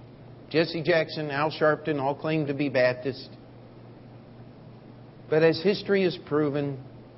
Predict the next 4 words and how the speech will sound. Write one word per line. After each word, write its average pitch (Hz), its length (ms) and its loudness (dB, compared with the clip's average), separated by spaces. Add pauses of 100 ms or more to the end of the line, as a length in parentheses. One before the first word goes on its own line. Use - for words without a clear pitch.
(1200)
over 139 280 2
and 131 100 0
over 123 240 -2
again, 110 480 -4